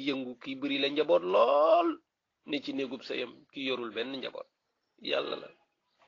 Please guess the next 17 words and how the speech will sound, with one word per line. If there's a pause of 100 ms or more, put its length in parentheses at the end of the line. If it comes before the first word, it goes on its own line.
(180)
Su
ko
defee
nee
na
yooyu
Yàlla
di
dogal, (560)
yow
bul
xool
jëmmi
doomu
aadama
ci
boppam,